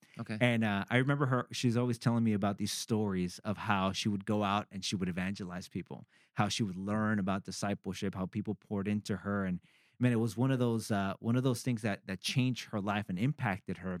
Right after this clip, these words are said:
Speaker 2: And it was one of those great memories that she had of being a Christian, especially early on. And, uh,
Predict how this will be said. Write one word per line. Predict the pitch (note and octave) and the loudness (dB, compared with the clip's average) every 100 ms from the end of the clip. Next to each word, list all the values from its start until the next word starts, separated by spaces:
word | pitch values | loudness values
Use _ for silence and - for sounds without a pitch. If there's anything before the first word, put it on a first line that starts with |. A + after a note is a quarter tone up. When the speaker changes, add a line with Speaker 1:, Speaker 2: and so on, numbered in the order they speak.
| G#2 | -6
Speaker 2:
And | B2+ | 0
it | B2 | 2
was | B2 A2 | 2 0
one | C#3 | 0
of | |
those | B2+ A2 | 0 -2
great | - B2+ G#2+ | 2 0 2
memories | A2+ A#2 A2+ G#2 G2 | 0 0 -2 -4 -4
that | F#2+ | -6
she | G#2 | -6
had | F#2 G2+ F#2 F#2 _ _ _ | -4 -2 -2 -4 _ _ _
of | G#2 G2 - - | 0 0 -2 2
being | C3+ C#3 | 4 4
a | A2+ | 0
Christian, | - C#3+ C3 - B2 | 0 2 2 2 -2
especially | G#2 - C#3+ C3 - | 0 0 0 -2 -4
early | A2 G2+ - | -4 -4 -6
on. | F#2+ F#2 F#2 _ - - - | -4 -4 -4 _ -20 -12 0
And, | B2+ A#2+ | 2 4
uh, | A2+ G#2+ | 2 2